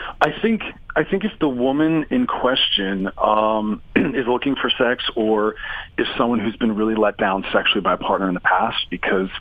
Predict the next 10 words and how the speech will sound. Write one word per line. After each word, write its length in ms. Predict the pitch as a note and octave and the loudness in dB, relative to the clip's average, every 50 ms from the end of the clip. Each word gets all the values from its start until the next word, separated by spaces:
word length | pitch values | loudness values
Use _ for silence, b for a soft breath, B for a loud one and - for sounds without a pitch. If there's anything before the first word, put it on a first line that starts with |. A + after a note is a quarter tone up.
| B B B B B B B | B B B B B B B
you 80 | - | 2
know, 80 | C#3+ A2+ | 2 4
they 60 | G#2 - | 2 0
had 60 | - | 0
a 60 | G#3 | 0
low 160 | F#3+ G3 F#3 - | 0 -2 -2 0
sex 260 | - D3+ B2 - - - | 0 0 0 2 2 2
drive, 480 | C3 B2 A#2+ A#2+ A#2+ A#2 A#2 A#2 A#2 G#2+ - - - | 2 2 4 2 2 0 0 -2 -2 -4 -6 -4 -2
uh, 260 | G#2 G#2 G#2 G2+ F#2+ | 0 2 2 2 0
which 180 | F#2+ G2+ F#2 | -2 -2 -2